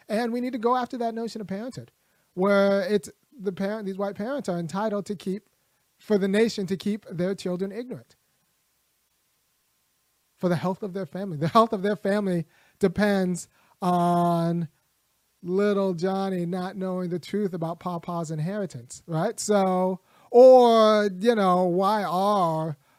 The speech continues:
all the black kids in their class, like, broke and quasi-degraded,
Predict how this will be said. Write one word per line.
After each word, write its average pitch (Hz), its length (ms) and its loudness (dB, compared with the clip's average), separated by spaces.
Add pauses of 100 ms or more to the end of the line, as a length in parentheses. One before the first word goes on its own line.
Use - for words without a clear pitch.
(100)
all 170 220 -4
the 160 80 -4
black 160 260 -6
kids 160 200 -6
in 151 80 -8
their 143 120 -8
class, 147 380 -10
like, 143 160 -10 (320)
broke 143 480 -4 (800)
and 160 560 -4 (140)
quasi-degraded, 139 1160 -6